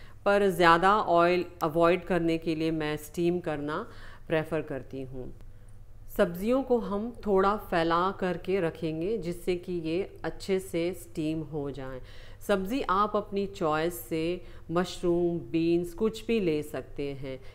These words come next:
ये आपके ऊपर डिपेंड करता है। अब हम कवर लगा देंगे और इसे पकने देंगे। अब हम पेस्ट बना लेते हैं। दो मीडियम साइज टमाटर,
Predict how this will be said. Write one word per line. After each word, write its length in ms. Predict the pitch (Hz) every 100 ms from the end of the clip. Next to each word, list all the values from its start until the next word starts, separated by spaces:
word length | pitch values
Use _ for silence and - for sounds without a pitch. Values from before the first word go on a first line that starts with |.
| -
ये 40 | 190
आपके 440 | 170 170 175 196
ऊपर 360 | 170 151 160 160
डिपेंड 460 | 147 - 135 139
करता 340 | 131 123 120 127
है। 380 | 127 127 120 - - - -
अब 180 | - 190
हम 460 | 185 214 233 254 - - -
कवर 280 | 180 180 220
लगा 300 | 202 175 165
देंगे 300 | 160 160 220
और 160 | 220
इसे 200 | 170 -
पकने 440 | 180 170 156 143 135
देंगे। 240 | 120 123 - - - -
अब 160 | 196 190
हम 200 | 220 233
पेस्ट 440 | - 208 226 220
बना 280 | 190 180 165
लेते 360 | 156 151 165 170
हैं। 440 | 226 277 - 139
दो 180 | 175 180
मीडियम 380 | 175 170 180 190
साइज 340 | 180 170 170
टमाटर, 640 | 165 151 147 147 180 220